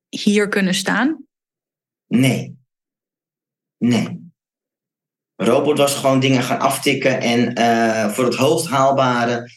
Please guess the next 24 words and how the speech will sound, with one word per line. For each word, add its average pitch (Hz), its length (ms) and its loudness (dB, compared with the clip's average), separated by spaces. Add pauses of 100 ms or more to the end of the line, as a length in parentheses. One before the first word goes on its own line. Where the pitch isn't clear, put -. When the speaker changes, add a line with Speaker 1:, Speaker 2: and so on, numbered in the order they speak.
(140)
Speaker 2:
doelgericht, 147 920 0
eh, 107 460 0
alles 151 280 2
weer 147 180 2
naar 123 100 -2
binnen 131 220 2
halen 123 600 -2
zoals 127 380 0
je 117 260 0
dat 127 260 0
had 120 120 -2
bedacht 127 400 0
in 127 120 2
je 117 80 2
hoofd. 139 520 -2 (300)
En, 123 400 0
eh, 113 440 2
nee, 117 240 2
die 135 140 0
zou 143 200 0
geen 139 180 -2
concessies 113 500 -2
doen. 104 340 -2 (360)
Speaker 1:
Nee. 190 360 -4